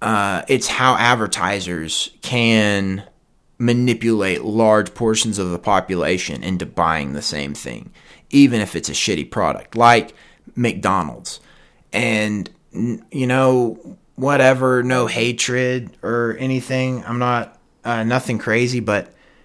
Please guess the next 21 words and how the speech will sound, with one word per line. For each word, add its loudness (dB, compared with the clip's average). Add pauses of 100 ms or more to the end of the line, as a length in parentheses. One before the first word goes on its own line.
(120)
you -2
know, 2
McDonald's 2
is, -4
is -4
not 4
a 0
healthy 2
thing -4
to -10
eat, -4 (240)
um, -2 (920)
ever, 4
really. -8 (280)
And, 0 (800)
you 0
know, 6
it, 0 (1120)
so 2 (1300)
the -4
predictability 2